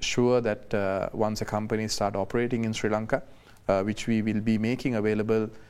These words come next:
uh, to a lot of, uh, interested companies who had shown interest, uh, in continuing, uh, their investments in Sri Lanka,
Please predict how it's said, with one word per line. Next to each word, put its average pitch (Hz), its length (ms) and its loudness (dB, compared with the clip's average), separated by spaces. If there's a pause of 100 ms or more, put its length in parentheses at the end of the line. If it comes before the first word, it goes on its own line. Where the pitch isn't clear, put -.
(200)
uh, 90 380 2
to 104 420 0
a - 20 2
lot 110 180 2
of, - 280 -8
uh, 90 200 0
interested 113 520 -2
companies 110 460 0
who 110 40 0
had 98 80 0
shown 123 300 0
interest, 101 400 -2 (440)
uh, 90 420 -2
in 104 200 -4
continuing, 110 880 -2
uh, 95 220 -2
their 104 140 -2
investments 107 600 0
in 104 80 -2
Sri 104 160 -2
Lanka, 107 340 -2